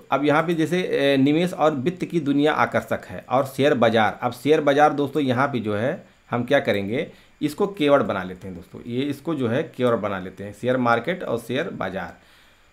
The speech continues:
तो इसको ना करके देखिए ये शेयर मार्केट हमारा है ना, जहाँ शेयर बाज़ार है वहाँ शेयर मार्केट कर देते हैं दोस्तों,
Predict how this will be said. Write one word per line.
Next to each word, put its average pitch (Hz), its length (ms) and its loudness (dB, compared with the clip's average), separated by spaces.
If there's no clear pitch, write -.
तो 180 380 2
इसको 165 280 0
ना 180 180 6
करके 147 300 2
देखिए 139 260 -4
ये 170 140 2
शेयर 165 280 2
मार्केट 151 340 4
हमारा 131 240 2
है 160 80 0
ना, 220 220 -2
जहाँ 143 280 2
शेयर 185 260 2
बाज़ार 165 320 6
है 196 60 8
वहाँ 180 160 4
शेयर 175 240 2
मार्केट 170 360 2
कर 104 120 2
देते 95 220 -8
हैं 92 100 -10
दोस्तों, 90 260 -14